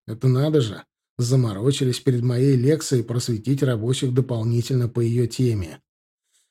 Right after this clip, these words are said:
Необычно, конечно, но вполне могли напугаться, когда Ионов сообщил им, что лектор в газете работает. А уж если он еще сказал, что я и в Кремле подрабатываю, то вообще понятно, почему им захотелось не ударить в грязь лицом.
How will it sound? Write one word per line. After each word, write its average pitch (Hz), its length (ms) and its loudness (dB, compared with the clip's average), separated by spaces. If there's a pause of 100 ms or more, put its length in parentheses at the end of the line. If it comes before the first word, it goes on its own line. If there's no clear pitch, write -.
(160)
Необычно, 127 460 -2
конечно, 160 480 0
но 147 140 2
вполне 165 420 4
могли 160 300 4
напугаться, 143 580 0
когда 120 360 0
Ионов 151 540 2
сообщил 127 600 0
им, 151 60 4
что - 180 -2
лектор 135 400 2
в 131 80 2
газете 135 460 4
работает. 101 680 -8 (340)
А 95 100 -10
уж 107 200 -10
если 120 260 -2
он 113 180 -4
еще 117 380 -2
сказал, 117 520 -2 (200)
что - 220 -6
я 123 180 2
и 117 80 2
в 117 100 -8
Кремле 123 360 2
подрабатываю, 120 840 -2
то 143 140 2
вообще 151 360 2
понятно, 139 540 2
почему 127 380 0
им 123 100 2
захотелось 139 640 0
не 135 120 6
ударить 127 440 2
в 113 80 -4
грязь 107 380 -6
лицом. 92 600 -8